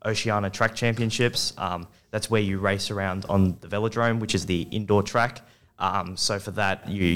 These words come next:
usually go down to the velodrome after school. Like, uh, Mister McGuinness said, warm-up was really important. Um, so you're making sure that you're getting at least twenty minutes of warm-up in, um, followed by a few efforts. Now, the efforts, you know, can vary,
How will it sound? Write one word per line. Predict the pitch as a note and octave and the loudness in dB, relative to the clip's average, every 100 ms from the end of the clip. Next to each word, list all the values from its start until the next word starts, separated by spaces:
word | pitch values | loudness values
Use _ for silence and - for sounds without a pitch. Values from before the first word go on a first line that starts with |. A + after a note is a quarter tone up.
| - A2+ | 2 2
usually | A2+ A2+ | 4 4
go | G#2 | 4
down | G2 F#2 F#2 | 0 -2 -4
to | F2+ | -12
the | |
velodrome | F2+ F#2+ F#2+ G2 F2+ - | -2 0 2 0 0 -2
after | F#2 F2+ | -4 -4
school. | - - B2 A#2+ A2+ - _ _ | -10 -2 0 0 -2 -14 _ _
Like, | - G2+ F#2+ - - - | 0 0 0 -14 -20 -8
uh, | G2+ F#2 | -2 0
Mister | F2 G2+ - | 0 -4 -6
McGuinness | G2 G2 F#2+ | -2 4 6
said, | G2 F2+ | 6 4
warm-up | F#2+ G#2+ G2 G2 | 2 0 0 0
was | F#2+ | -2
really | G2 F#2 F2+ | 4 4 4
important. | F2 G#2 G#2 G#2 - - _ _ | 2 2 4 2 -4 -20 _ _
Um, | F#2 F2+ F2 F#2 | 2 2 0 -4
so | F#2+ | -2
you're | F#2+ G#2+ | 2 2
making | G#2 G#2+ | 4 2
sure | - G2+ | 6 6
that | F#2+ | 6
you're | - | 2
getting | G2 F#2+ | 2 4
at | F2+ F#2+ | 2 4
least | G2+ - | 2 2
twenty | - G2 | 2 4
minutes | F#2+ F2+ - | 4 0 -4
of | - | -12
warm-up | G2 F#2+ F#2+ | -8 -4 4
in, | A#2+ B2 A#2+ - _ _ | 6 6 0 -12 _ _
um, | - F#2 F2+ F2+ | 2 4 4 4
followed | E2+ A#2+ G2+ F#2+ | 0 4 4 4
by | F#2+ | 2
a | F2+ | 2
few | G2+ E2+ | -4 -2
efforts. | G2+ G#2 A2+ A2 - | -2 2 2 2 -4
Now, | G#2 G2 | 2 2
the | F#2 G#2 | 6 4
efforts, | G2+ G#2 - - | 4 0 0 -4
you | G2+ | 0
know, | F#2 | 2
can | F2+ G2 F#2 | 4 2 2
vary, | - G2+ F#2+ F#2+ F#2 G2 | -4 -2 0 2 0 -2